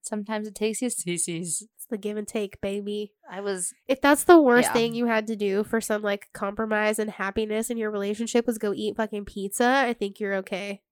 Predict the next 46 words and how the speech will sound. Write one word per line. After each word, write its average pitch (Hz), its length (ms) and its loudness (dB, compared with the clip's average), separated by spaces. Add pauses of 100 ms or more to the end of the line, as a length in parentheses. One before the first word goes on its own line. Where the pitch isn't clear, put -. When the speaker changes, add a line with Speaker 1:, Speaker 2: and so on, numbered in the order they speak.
Speaker 2:
You 277 200 0
are 262 240 6
okay. 226 440 0 (100)
Speaker 1:
No, 262 200 2
I 185 160 2
know 185 160 4
I'm 180 140 6
Speaker 2:
And 156 60 4
you 262 60 2
got 269 140 8
Speaker 1:
okay. - 80 2
Speaker 2:
some 247 220 4
bussin' 247 420 4
cinnamon 233 400 -4
rolls. 196 480 -14 (560)
Speaker 1:
Ugh. 180 260 -4 (420)
Speaker 2:
All 247 100 -2
right. 220 200 -2 (300)
What 262 240 2
you 269 80 0
got 220 240 0
for 214 160 -2
us? 202 340 -4 (640)
Speaker 1:
So - 160 -4
that 220 160 -4
is 240 160 0
done 175 180 2
with 175 100 0
my 151 100 0
tangent 156 500 -6
on 143 240 -6
so - 240 0
many 165 160 0
random 151 280 -6
things. 143 400 -8
Now 185 280 6
let's 196 200 2
get 185 160 0
into 175 240 -4
the, 165 260 0 (340)
the 165 160 -8
tea 170 320 -6
of 160 120 -2
the 156 100 -8
week 170 300 -4 (100)
with 170 240 0